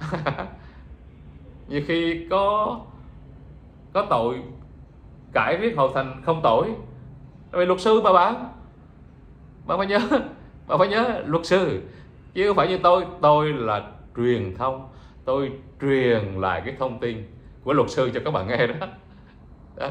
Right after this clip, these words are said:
của cái vụ luật sư cho các bạn nghe. À, tôi là truyền thông. Còn anh Hùng là luật sư. Cho nên anh phải thắng bằng một cách. Ngõ ngách nào ảnh sẽ thắng được, ảnh sẽ thắng.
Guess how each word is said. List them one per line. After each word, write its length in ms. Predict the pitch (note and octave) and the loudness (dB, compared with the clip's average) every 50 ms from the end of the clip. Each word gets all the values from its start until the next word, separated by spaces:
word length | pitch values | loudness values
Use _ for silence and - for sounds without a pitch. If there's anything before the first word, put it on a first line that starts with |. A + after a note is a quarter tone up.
| - - | -8 -8
của 100 | B2+ C3+ | -8 -6
cái 120 | D#3+ F3+ E3+ | -4 -2 0
vụ 340 | D3 A#2+ A2 A2 A2+ B2 B2+ | 0 0 2 0 -2 -2 -4
luật 140 | B2 A#2 - | -6 -6 -2
sư 180 | - D3+ D3+ D3+ | -2 -2 -2 -2
cho 60 | D#3 D#3+ | -2 -2
các 60 | F3+ | -2
bạn 160 | C#3 G#2+ A#2+ | -2 -4 -4
nghe. 140 | C#3+ D3+ E3+ G3 A3 - - - - - - - - - | -6 -8 -10 -10 -12 -16 -18 -20 -20 -20 -20 -20 -20 -20
À, 80 | - - - | -20 -12 -4
tôi 160 | - C#3+ C#3+ B2+ | -2 0 0 0
là 60 | G#2+ - - - - - | 0 -4 -8 -16 -12 -6
truyền 260 | A#2+ A#2 G2+ E2+ - - | -4 -4 -4 -4 -4 -6
thông. 260 | A2 A2+ A2+ A2 - - - - - - - | -6 -6 -6 -10 -18 -20 -20 -20 -20 -12 -4
Còn 300 | - A#2 A2+ A2 A2 A2 | -2 -2 -2 -2 -4 -10
anh 300 | - - C3 C3+ C3+ C3 B2 | -8 -6 -6 -6 -6 -6 -4
Hùng 400 | A#2+ A2 G#2 G#2 G#2 G#2 G#2 G#2 | -4 -4 -4 -4 -6 -6 -4 -4
là 100 | G#2 G2+ | -4 -4
luật 380 | G#2 G#2 G2+ G2+ G#2+ A#2+ A#2 - | -6 -6 -6 -4 -4 -4 -4 -4
sư. 200 | - D#3+ E3 D3+ D#3 - - - - - - - - - - - - - - - - - | -2 -2 -2 -2 -2 -8 -14 -20 -20 -20 -20 -20 -20 -20 -20 -20 -20 -20 -20 -20 -14 -10
Cho 80 | A#2 B2 | -8 -6
nên 220 | C3 B2+ B2+ - - - | -6 -6 -6 -8 -8 -8
anh 440 | - A#2+ B2 D3 D#3 E3 F#3+ F#3+ - - | -6 -6 -6 -6 -10 -10 -12 -14 -10 -4
phải 480 | - A#2 G#2+ G#2+ A#2 D3 D#3+ - - - - - - - - - - - - - - - - - - - - | -2 -2 -2 -2 -4 -4 -6 -6 -10 -14 -18 -20 -20 -20 -20 -20 -20 -20 -20 -20 -20 -20 -20 -20 -20 -16 -8
thắng 280 | - E3 G3+ B3+ C4+ - - - - - - - - - - - | -4 -4 -4 -4 -4 -8 -12 -16 -20 -20 -20 -20 -20 -20 -6 0
bằng 220 | D3 D#3 D3+ D3+ | 2 2 2 2
một 140 | - - - | 0 -2 0
cách. 140 | G#3+ B3+ C4 - - - - - - - - - - - - - - - - | 0 -2 -4 -4 -10 -18 -20 -20 -20 -20 -20 -20 -20 -20 -20 -20 -20 -12 -4
Ngõ 220 | C#3 C3 B2 D3+ | -2 0 0 0
ngách 220 | F#3 A3 A#3+ A#3 F#3+ | 0 0 -2 -2 -2
nào 300 | D3 C3+ C3 B2 B2 B2 | 0 2 2 2 0 -2
ảnh 340 | - - - A#2 B2 D#3+ - | -6 -8 -8 -8 -8 -6 -6
sẽ 140 | - - C#3+ | -6 -6 -4
thắng 280 | D3 E3+ G3 G3+ G3+ | -2 -4 -4 -4 -2
được, 160 | B2+ B2 - | -4 -4 -4
ảnh 160 | - - D#3 - | -4 -8 -8 -8
sẽ 100 | D3+ C#3+ | -8 -6
thắng. 200 | F#3 A3+ A#3+ | -6 -6 -8